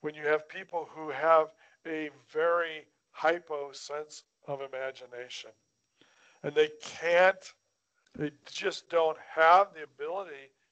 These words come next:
to see and to think beyond that in that creative sense. We don't think of that as a,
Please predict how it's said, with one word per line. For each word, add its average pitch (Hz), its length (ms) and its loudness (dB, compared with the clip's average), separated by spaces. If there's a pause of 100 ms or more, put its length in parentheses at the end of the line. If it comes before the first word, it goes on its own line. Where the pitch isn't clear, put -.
(160)
to - 100 -18
see 147 1000 -18 (280)
and 147 140 -14
to 135 80 -14
think - 680 -4 (120)
beyond 151 580 2
that 135 320 -8 (340)
in 151 100 -12
that 147 200 -6
creative 139 580 -12
sense. - 680 -6 (800)
We 180 240 -10
don't 254 280 4
think 208 340 -10
of 208 160 -4
that 165 240 2
as 160 220 -6
a, 165 100 -6